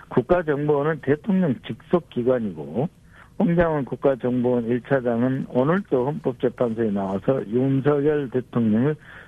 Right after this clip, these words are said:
중심으로 모셨고 모시고 싶었다라고 주장을 하고 있습니다. 그런 사람이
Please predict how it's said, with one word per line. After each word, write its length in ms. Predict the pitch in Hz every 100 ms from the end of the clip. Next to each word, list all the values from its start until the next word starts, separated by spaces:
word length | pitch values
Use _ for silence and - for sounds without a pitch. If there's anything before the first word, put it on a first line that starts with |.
| - -
중심으로 580 | 190 180 - 170 160 170
모셨고 640 | 131 139 135 151 - 170
모시고 440 | 151 135 147 143 139
싶었다라고 1000 | 151 170 180 - 160 135 120 117 117 117
주장을 380 | 110 113 117 131
하고 200 | 165 143
있습니다. 500 | - 98 85 76 - - - - - -
그런 460 | 147 156 202 208 185
사람이 580 | 165 165 165 151 185